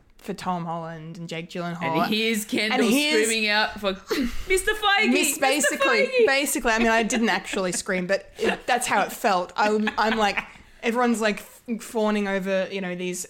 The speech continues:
Speaker 1: attractive Hollywood celebrities, and I'm just like, "That's Kevin. It's Kevin Feige." I started crying. I'm not kidding you. I am not kidding you. I was literally, I'm like, I'm looking at Ke-, Jon Favreau and Kevin Feige were standing ne-,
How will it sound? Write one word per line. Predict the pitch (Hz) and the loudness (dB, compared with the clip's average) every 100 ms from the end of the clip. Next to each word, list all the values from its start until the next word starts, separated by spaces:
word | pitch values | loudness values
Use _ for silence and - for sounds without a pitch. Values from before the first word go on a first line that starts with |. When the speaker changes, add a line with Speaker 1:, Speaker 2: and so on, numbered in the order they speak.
| - | -6
Speaker 1:
attractive | 196 - 185 190 196 | -6 -4 -6 -6 -6
Hollywood | 190 185 180 180 | -4 -2 -4 -6
celebrities, | - 180 175 175 180 | -6 -6 -4 -6 -6
and | 185 | -4
I'm | 196 | -4
just | 233 233 | -6 -6
like, | 254 240 | -6 -4
"That's | 494 466 - | -8 -10 -12
Kevin. | - 523 508 554 453 466 - - - - - - | -12 -10 -4 -2 -2 -6 -16 -14 -12 -12 -6 0
It's | 453 - 622 453 - | 0 0 0 0 0
Kevin | 539 571 571 539 | 0 0 0 0
Feige." | 523 523 - 220 | 2 2 2 0
I | |
started | 226 - 233 220 | 0 2 2 2
crying. | - 240 214 185 170 | 0 2 4 2 2
I'm | 214 | 2
not | 220 | 2
kidding | - 254 247 214 | 0 2 2 2
you. | 175 - | 0 0
I | 240 | 0
am | 254 | 2
not | 269 269 | 2 0
kidding | 320 294 277 | 0 2 2
you. | 233 | 2
I | 151 220 | 4 4
was | 226 | 2
literally, | 233 269 285 277 277 | 0 0 2 2 0
I'm | - 247 | 0 2
like, | 262 247 - - | 2 -2 -8 -4
I'm | 247 | -2
looking | 254 254 269 | -2 -2 0
at | 254 - - _ - | 0 -4 -14 _ -20
Ke-, | - - 226 | -10 -8 -2
Jon | 269 269 | 0 0
Favreau | 269 262 226 220 214 | 2 0 2 2 2
and | 214 | 0
Kevin | - 254 240 | 0 0 0
Feige | 226 226 233 226 202 202 | 2 2 2 2 0 0
were | 202 | -2
standing | 208 - 220 226 220 | -2 0 2 2 2
ne-, | 202 | 0